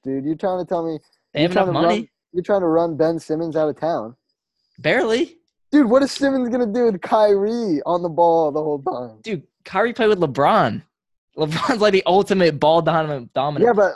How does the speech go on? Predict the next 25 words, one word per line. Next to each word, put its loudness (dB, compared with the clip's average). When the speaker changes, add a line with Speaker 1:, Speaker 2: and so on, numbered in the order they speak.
Speaker 1:
LeBron 2
can, 0
like, -2
shoot. -4
Ben -2
Simmons -2
is -4
gonna -4
be -4
scratching 0
Speaker 2:
Dude. -4
Speaker 1:
his -6
ass 0
in -6
the -10
corner. 2
Speaker 2:
All 4
right, 0
so, -2
Speaker 1:
Goddamn. -2
Speaker 2:
all 2
right, 0
so -4
what 4
do, 0